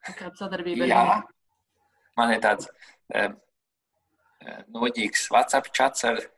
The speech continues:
Speaker 2: četriem kursabiedriem, kur mēs <laughs> apmainamies ar, ar, eh,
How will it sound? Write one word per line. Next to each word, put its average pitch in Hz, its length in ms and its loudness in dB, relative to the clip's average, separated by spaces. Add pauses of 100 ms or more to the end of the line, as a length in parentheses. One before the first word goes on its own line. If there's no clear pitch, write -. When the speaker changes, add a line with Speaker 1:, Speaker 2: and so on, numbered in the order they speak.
(100)
Speaker 2:
četriem - 400 -4
kursabiedriem, 131 680 -2
kur 107 160 -12
mēs 107 220 -4
<laughs> - 60 -6
apmainamies 110 600 -4
ar, - 140 -16 (720)
ar, 98 260 -8
eh, 95 220 -6